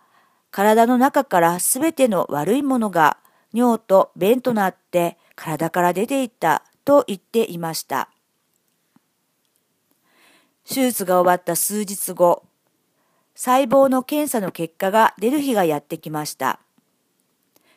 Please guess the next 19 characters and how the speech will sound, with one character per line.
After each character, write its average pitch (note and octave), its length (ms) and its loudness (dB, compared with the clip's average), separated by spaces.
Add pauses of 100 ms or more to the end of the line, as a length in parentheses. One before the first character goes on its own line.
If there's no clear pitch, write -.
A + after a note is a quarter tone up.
主 G#3 200 -6
治 B3+ 140 -2
医 A#3+ 60 0
の G3+ 100 -2
先 G3+ 240 -4
生 A3+ 240 0
か F3 160 -2
ら F3 220 4
言 F#3+ 100 -4
わ F3+ 80 2
れ F3 100 2
た E3 120 -6
言 - 260 -6
葉 D#3 160 -4
は、 D3 320 -4 (680)
「三 F3 120 -4
浦 G#3+ 160 2
さ A3 220 4
ん、 - 60 -8